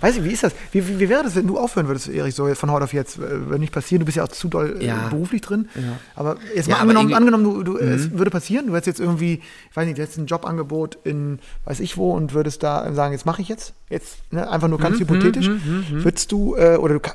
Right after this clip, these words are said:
Speaker 1: kannst vielleicht auch, weil dir, weil dir, ähm, hier beim F C Weihnachts-, äh, ähm, Turnierfinale irgendwie was Schlimmes gesundheitlich passiert wäre, im Knie oder so, was,
Speaker 2: Mhm.
Speaker 1: wie würdest du das handhaben?
Speaker 2: Ach, ich glaube, niemals geht man so ganz.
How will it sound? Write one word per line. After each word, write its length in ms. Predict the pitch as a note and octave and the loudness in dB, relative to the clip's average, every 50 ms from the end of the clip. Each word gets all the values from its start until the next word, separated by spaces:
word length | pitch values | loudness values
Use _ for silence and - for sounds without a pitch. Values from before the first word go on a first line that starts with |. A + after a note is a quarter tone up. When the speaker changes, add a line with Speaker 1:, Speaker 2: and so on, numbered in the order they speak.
| - - | -8 -4
Speaker 1:
kannst 260 | - F3 F3 - - | 0 0 0 0 2
vielleicht 200 | - E3+ D#3+ F3 | 0 0 0 0
auch, 100 | D#3 C#3 | -2 -2
weil 140 | D#3 D#3 D3 | -2 -2 -2
dir, 240 | D3+ - - F#2+ | -2 -2 -2 0
weil 160 | D3+ D3+ D3+ D3 | 0 0 2 2
dir, 320 | D3 D3 C#3+ C#3+ - - | 2 2 2 0 0 -2
ähm, 300 | D3 C#3+ C#3 C3+ C3 C3 - - | -2 -4 -4 -6 -8 -12 -14 -10
hier 160 | - C#3+ E3 C#3+ | -6 -4 -2 -2
beim 280 | D3+ D3 D3 C#3+ C3 - - - - - - - - - | -2 -2 -4 -4 -8 -10 -14 -20 -20 -20 -20 -20 -12 -10
F 140 | - C#3+ - | -8 -8 -6
C 160 | - - D#3 | -4 -4 -2
Weihnachts-, 420 | C#3 C#3+ D3+ D#3 D3+ - - - - | -2 -2 -2 -4 -6 -6 -8 -8 -4
äh, 600 | - - D#3 D3+ D3+ D3+ - - - - D3+ D3+ | -2 0 0 2 0 0 -2 -4 -4 -4 -4 -4
ähm, 180 | D3 D3 D3 | -4 -6 -4
Turnierfinale 580 | - - E3 D#3 D3 - D#3 C#3+ C3+ C3+ D3 D3+ | -2 0 0 0 0 -2 -2 -2 0 0 0 0
irgendwie 500 | - D3+ D3 D3 C3+ C#3+ D3 D3 C#3 C3 - - - - - - - _ - - - - - - | 0 -2 -2 -2 -2 -2 -4 -4 -4 -6 -10 -16 -20 -20 -20 -20 -20 _ -20 -20 -20 -20 -14 -10
was 140 | - C3+ - | -10 -6 -2
Schlimmes 440 | - E3 D#3+ D#3 - - - - - - - - - - - | 0 0 0 0 -2 -6 -10 -12 -14 -16 -18 -20 -18 -16 -12
gesundheitlich 380 | - B2+ D#3+ F#3 G3+ G3+ G3 F#3 | -4 2 2 2 4 2 0 -2
passiert 300 | - F#3 - G3+ G3+ E3 | -2 -2 0 0 0 2
wäre, 140 | F#3 F#3+ F3+ | 2 2 2
im 100 | E3 D3+ | 0 -2
Knie 220 | - - G3 G3+ G#3 | 0 2 2 2 2
oder 120 | G#3+ F#3+ | 2 0
so, 180 | F#3 F#3 F3+ E3 | 0 0 0 -2
was, 240 | E3 - - - | -2 -4 -6 -6
Speaker 2:
Mhm. 160 | C#3+ D3 C#3+ D3 | -4 -2 -2 -2
Speaker 1:
wie 140 | E3 D3+ | -2 -2
würdest 160 | D3+ F3 - - | -2 -4 -4 -4
du 60 | E3+ | -4
das 100 | - - | -2 -2
handhaben? 440 | F3 G3 F#3+ D#3+ C3+ B2+ B2+ B2 - - - - _ _ _ _ - _ _ _ - - | -2 -2 -2 -2 -4 -6 -6 -8 -12 -16 -20 -20 _ _ _ _ -20 _ _ _ -12 -10
Speaker 2:
Ach, 120 | - - - | -8 -8 -8
ich 60 | - | -6
glaube, 280 | - C3 C3 C3+ C3+ | -6 -2 0 2 2
niemals 400 | B2+ C#3 D3 C#3+ C3+ C3+ - - | 4 4 4 4 2 0 -2 -4
geht 160 | - C#3 C3 C3 | -4 -4 -2 -2
man 100 | B2+ B2 | -2 -2
so 120 | B2 A#2 | -2 -2
ganz. 320 | B2 A#2 A2 G#2 - - | -4 -4 -4 -6 -10 -16